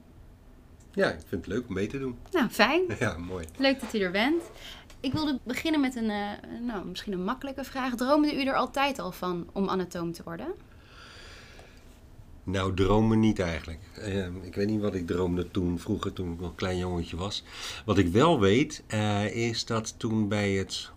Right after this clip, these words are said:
Speaker 1: opruimen van het huis van mijn moeder, die toen overleden was, er een oude doos tevoorschijn kwam. En daar kwam een oud werkstuk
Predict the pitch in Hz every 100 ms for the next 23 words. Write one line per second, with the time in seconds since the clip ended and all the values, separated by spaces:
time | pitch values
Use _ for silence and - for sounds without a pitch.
0 | - 160 - - 104 104 101 98 95 90
1 | 90 85 - - 101 98 92 87 80 98
2 | 101 - - 90 87 90 110 117 101 98
3 | 101 92 90 98 98 98 95 98 - 98
4 | 95 101 98 85 107 120 - 95 117 120
5 | - 107 104 - 107 120 127 - 107 104
6 | 101 101 101 98 - 104 101 101 - 95
7 | 95 107 110 90 87 104 107 - - -
8 | - 117 113 -